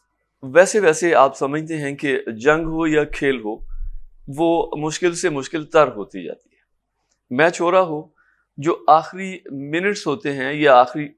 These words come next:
ओवर्स होते हैं वो इंतहाई क्रूशियल सिचुएशन होती है, और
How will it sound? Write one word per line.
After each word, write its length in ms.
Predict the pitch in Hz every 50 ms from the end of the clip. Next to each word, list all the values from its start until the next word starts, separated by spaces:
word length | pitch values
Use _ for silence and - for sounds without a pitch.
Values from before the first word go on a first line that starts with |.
| _ -
ओवर्स 460 | 127 139 151 156 156 135 113 107 - -
होते 240 | 110 98 - - 101
हैं 260 | - 107 110 - _ _ _ _ _ _ _ _ _ -
वो 140 | 175 - -
इंतहाई 480 | 170 165 160 160 160 151 165 180 190 190 180 - _ - - - - - - - - _ - - _ _ _ - - - - - -
क्रूशियल 280 | - 220 202 208 208 175
सिचुएशन 500 | 151 - 139 104 - 113 104 - 107 -
होती 200 | - - - -
है, 120 | - - - - - - - - - - _ _ _ _ _ - - - - - - - - - - - - -
और 260 | 165 170 175 165 -